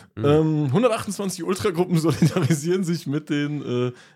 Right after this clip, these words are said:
Speaker 2: drei bevorstehenden Verboten. Also ich glaub, wir
Speaker 1: Ich
Speaker 2: haben
Speaker 1: hätte nicht gedacht, dass es hundertachtundzwanzig Ultragruppen in Frankreich
Speaker 2: Das ist
Speaker 1: gibt.
Speaker 2: krass, ich hab mir die Liste angeguckt, ich hatte richtig Spaß dran, weil du, du kennst halt das meiste, kennst du da nicht.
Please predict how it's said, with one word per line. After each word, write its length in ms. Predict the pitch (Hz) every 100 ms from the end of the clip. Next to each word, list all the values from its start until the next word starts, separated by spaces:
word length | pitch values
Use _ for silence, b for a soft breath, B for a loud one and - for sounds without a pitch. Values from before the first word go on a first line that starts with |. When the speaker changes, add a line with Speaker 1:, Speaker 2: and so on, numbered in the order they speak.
| B -
Speaker 2:
drei 420 | 120 123 180 220
bevorstehenden 1120 | 170 147 - 170 - - 160 170 156 151 147 -
Verboten. 400 | 131 113 185 147
Also 80 |
ich 60 | 113
glaub, 180 | 127 -
wir 80 | 120
Speaker 1:
Ich 60 |
Speaker 2:
haben 60 | 127
Speaker 1:
hätte 180 | 143 151
nicht 320 | 156 220 -
gedacht, 340 | 143 160 -
dass 80 | 127
es 220 | 135 -
hundertachtundzwanzig 1000 | 170 220 175 - - 156 139 - 135 127
Ultragruppen 400 | 139 135 123 117 104
in 40 |
Frankreich 240 | - 90
Speaker 2:
Das 80 | 185
ist 60 | 185
Speaker 1:
gibt. 80 | -
Speaker 2:
krass, 160 | 180
ich 60 | 185
hab 80 | 160
mir 60 |
die 60 | 143
Liste 220 | 185 185
angeguckt, 200 | 165 165
ich 60 | 156
hatte 100 | 143
richtig 200 | 180 -
Spaß 220 | 170 165
dran, 140 | 117
weil 80 | 110
du, 80 | 110
du 120 | 101
kennst 260 | - 113 -
halt 80 | 92
das 160 | - -
meiste, 260 | 113 107
kennst 220 | 107 98
du 40 | 104
da 120 | 107
nicht. 200 | 113 117